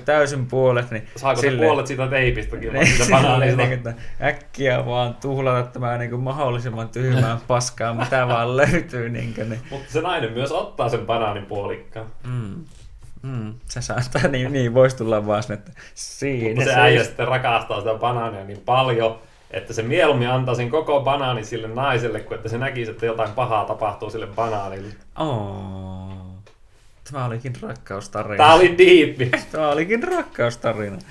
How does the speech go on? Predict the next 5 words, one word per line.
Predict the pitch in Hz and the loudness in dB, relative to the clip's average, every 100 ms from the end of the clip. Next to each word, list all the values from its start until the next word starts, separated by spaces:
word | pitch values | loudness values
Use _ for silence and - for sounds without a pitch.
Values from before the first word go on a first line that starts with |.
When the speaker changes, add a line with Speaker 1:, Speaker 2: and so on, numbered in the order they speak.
| - - | -18 2
Speaker 2:
Banaanifetiissi | 135 143 131 120 110 123 127 110 120 | 4 4 4 2 2 2 2 0 0
paljon. | 123 113 110 110 110 - - - - - - - - - | 2 4 4 2 -2 -10 -14 -14 -14 -14 -16 -16 -18 -16
Speaker 1:
<laughs> | - - - - - - - - - | -16 -16 -18 -18 -18 -18 -18 -20 -16
Mutta | 220 - - | -16 -10 -8
joo. | 98 92 90 92 | -4 -2 -2 -6